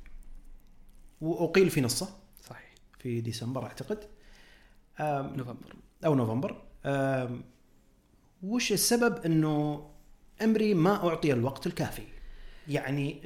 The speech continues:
Speaker 1: تشوف الآن المدربين، طبعا في دوريات كثيرة حول العالم، ونشوفها حتى مرات في، في، في الدوري الإنجليزي،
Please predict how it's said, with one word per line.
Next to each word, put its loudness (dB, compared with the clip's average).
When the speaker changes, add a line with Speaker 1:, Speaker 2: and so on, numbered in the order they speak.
Speaker 1:
تشوف 0
الآن 2
المدربين، 2
طبعا 2
في 0
دوريات 8
كثيرة 6
حول 2
العالم، -2
ونشوفها -2
حتى 0
مرات 2
في، 2
في، -4
في -4
الدوري -2
الإنجليزي، -2